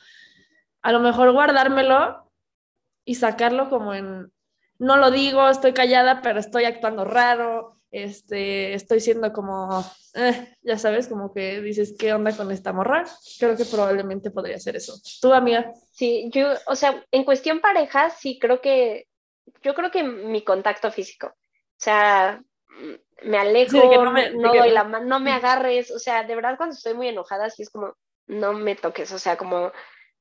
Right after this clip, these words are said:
Speaker 2: no, y fíjate que soy una persona que le gusta mucho el contacto físico, soy muy cariñosa, muy de abracito, y cuando estoy como lastimada o, o enojada, sí es como, es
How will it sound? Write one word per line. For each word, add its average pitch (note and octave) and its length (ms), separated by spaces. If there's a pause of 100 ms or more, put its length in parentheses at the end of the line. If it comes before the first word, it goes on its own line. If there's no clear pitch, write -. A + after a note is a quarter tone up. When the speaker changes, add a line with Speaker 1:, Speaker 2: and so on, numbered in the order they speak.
(100)
Speaker 2:
no, A3 420
y A#3+ 160
fíjate D4+ 340
que A#3 140
soy A#3 140
una B3+ 160
persona A3+ 340
que G#3+ 160 (340)
le G#3 140
gusta A#3 240
mucho B3 220
el B3 80
contacto G#3 460
físico, A3+ 460
soy G#3+ 180
muy G#3+ 200
cariñosa, G3 680
muy G#3 220
de G#3+ 60
abracito, G#3 640 (440)
y G#3+ 120
cuando A3 280
estoy A#3 280
como C4+ 500
lastimada G#3 760
o, G3 240
o F#3 40
enojada, G3 560
sí A#3 160
es G#3+ 120
como, G3 480 (400)
es - 260